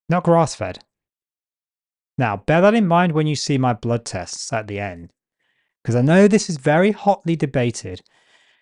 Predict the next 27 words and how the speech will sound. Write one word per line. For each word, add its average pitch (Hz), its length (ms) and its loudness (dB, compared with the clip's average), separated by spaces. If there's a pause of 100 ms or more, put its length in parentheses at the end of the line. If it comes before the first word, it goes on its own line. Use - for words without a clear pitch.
(140)
Is 165 200 0
grain-fed 131 720 0 (560)
better 123 220 2
than 165 140 2
grass-fed, 113 840 0
or 107 200 0
is 139 80 0
grass-fed 110 580 -2
better 95 200 -6
than 113 180 -4
grain-fed? 196 540 -2
Now, 135 140 0
most 196 260 2
people 220 240 0
will 214 120 2
tell 127 200 0
you 143 140 0
grass-fed 120 560 -2
is 143 80 0
better 98 260 -6
than 110 160 -6
grain-fed, 123 500 -2
and 101 180 -8
to 127 100 -8
be 151 100 0
fair, 202 280 2
look, 175 240 2